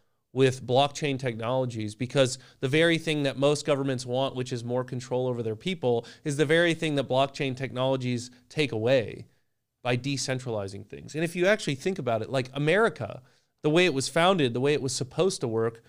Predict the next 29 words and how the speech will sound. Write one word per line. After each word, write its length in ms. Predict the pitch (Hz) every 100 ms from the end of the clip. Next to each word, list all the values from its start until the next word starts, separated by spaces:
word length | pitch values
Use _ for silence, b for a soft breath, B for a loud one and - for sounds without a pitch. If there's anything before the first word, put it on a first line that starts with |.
| b b -
which 200 | 131 131
was 240 | 123 - -
federalism, 720 | - 170 170 110 104 110 139 -
right, 260 | 131 143 - b b _ _
was 180 | 160 185
sort 300 | - 226 262
of 60 | 175
a 60 |
decentralization. 1120 | 131 170 175 190 175 170 139 120 147 185 123 110
It 80 |
was 120 | 131 151
like 220 | 156 - B B
most 400 | 143 175 233 247
countries 580 | - 160 160 156 180 175 -
in 140 | 151
the 60 | 147
world 540 | 131 117 123 156 -
throughout 420 | - 165 165 165 127
history 420 | 139 - 127 139
had 160 | 156
always 340 | 139 160 190 165
been 200 | 175 139
run 400 | 120 110 165 165 b b b _
by 140 | 151 165
a 100 | 156
central 500 | - 185 175 185 170
government, 480 | 170 170 131 107 -
a 60 |
king, 600 | - - 175 165 165 165